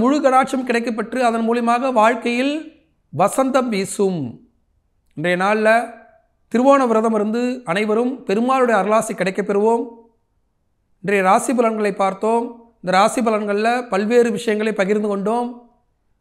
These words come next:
இதுல வந்து ஒவ்வொரு ராசிக்கும் சில கோயில்களை, சில பரிகார ஸ்தலங்களை மனதில் நினைத்து கொண்டு இன்றைய நாளை தொடங்க சொல்லி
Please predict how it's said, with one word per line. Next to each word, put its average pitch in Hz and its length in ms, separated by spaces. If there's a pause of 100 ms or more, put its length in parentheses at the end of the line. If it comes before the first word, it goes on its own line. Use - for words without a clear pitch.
(680)
இதுல 233 200
வந்து 269 180 (640)
ஒவ்வொரு 277 300
ராசிக்கும் 262 580 (1000)
சில 233 160 (180)
கோயில்களை, 254 480 (320)
சில 214 140
பரிகார 247 460
ஸ்தலங்களை 240 420 (100)
மனதில் 247 320
நினைத்து 233 300
கொண்டு 233 340 (580)
இன்றைய 220 240
நாளை 226 240
தொடங்க 240 300
சொல்லி 247 340